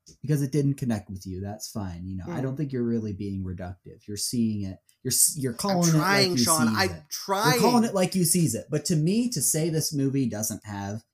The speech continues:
Speaker 1: an, any sort of intelligence to it, it's just this crude sort of, you know, didactic thing. I
Speaker 2: Mm-hmm.
Speaker 1: think that the,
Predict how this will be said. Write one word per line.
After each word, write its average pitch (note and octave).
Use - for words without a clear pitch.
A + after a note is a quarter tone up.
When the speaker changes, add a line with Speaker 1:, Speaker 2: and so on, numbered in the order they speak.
Speaker 1:
an, A2
any B2+
sort B2+
of B2
intelligence A2+
to G#3
it, G3
it's G3
just -
this F#3+
crude B2+
sort A#2+
of, G2+
you B2
know, F#2+
didactic A2
thing. F#2
I E3+
Speaker 2:
Mm-hmm. A#3
Speaker 1:
think A3+
that D3+
the, B2+